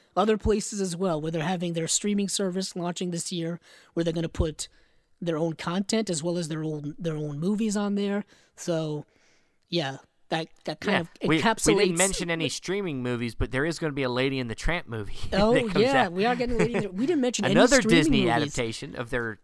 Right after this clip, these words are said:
Speaker 1: <clears throat>
Speaker 2: animated.
Speaker 1: You know Netflix is gonna be dropping movies like, like anything this
Speaker 2: They
Speaker 1: year
Speaker 2: already
Speaker 1: because
Speaker 2: do that, so yeah.
Speaker 1: because they do it, like, every other week, every week or so, because they invest, like,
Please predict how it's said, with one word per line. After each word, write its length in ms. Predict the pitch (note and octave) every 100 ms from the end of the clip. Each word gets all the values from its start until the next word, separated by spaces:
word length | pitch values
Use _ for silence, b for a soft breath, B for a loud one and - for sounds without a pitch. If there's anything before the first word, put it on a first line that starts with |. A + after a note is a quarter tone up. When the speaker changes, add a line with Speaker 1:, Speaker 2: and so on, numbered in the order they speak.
| _
Speaker 1:
<clears throat> 120 | -
Speaker 2:
animated. 560 | A#2+ A#3 G3 E3 D#3+ - - -
Speaker 1:
You 180 | F3 C4
know 600 | A3 B3 D#4 G3+ D3 D3+ - _ _
Netflix 500 | F#3 A#3 - F#3+ -
is 80 | E3+
gonna 160 | F3 F3
be 100 | D#3
dropping 440 | - G3+ G3 E3+
movies 400 | F3 F#3+ F3 D#3+
like, 440 | D#3+ D#3+ D3+ - b b b _ -
like 160 | D3
anything 460 | E3+ A3 E3+ D3+ C#3+
this 160 | D3 B2
Speaker 2:
They 80 | C#3
Speaker 1:
year 100 | F3+
Speaker 2:
already 200 | E3+ F3
Speaker 1:
because 180 | - E3
Speaker 2:
do 100 | D3
that, 280 | G2+ F#2+ -
so 160 | A2+
yeah. 160 | G#2+ A2
Speaker 1:
because 500 | F#3 G3+ E3+ D#3 C#3+ -
they 240 | E3 G3+
do 240 | E3+ G3 C#4
it, 80 | D#3
like, 100 | C#3+
every 460 | F#3+ E3 E3+ D3+ D#3+
other 220 | F3+ E3+
week, 380 | D3 D#3 G#3 -
every 280 | F3 E3 D#3
week 340 | D3+ F#3+ A3
or 80 | D#3
so, 260 | - E3 D3+
because 360 | D3+ F3 D3 B B -
they 160 | B3
invest, 460 | A#3+ D3 F3 D#3+ -
like, 360 | D3+ C3+ -